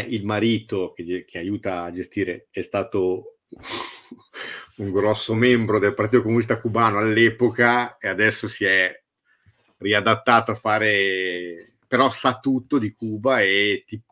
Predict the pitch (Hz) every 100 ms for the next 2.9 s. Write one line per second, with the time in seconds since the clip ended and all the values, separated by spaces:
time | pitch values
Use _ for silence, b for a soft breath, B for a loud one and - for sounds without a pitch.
0 | _ - 113 104 101 98 - 113 123 135
1 | 131 113 123 - 117 135 156 127 117 123
2 | 107 104 110 113 - 123 117 139 139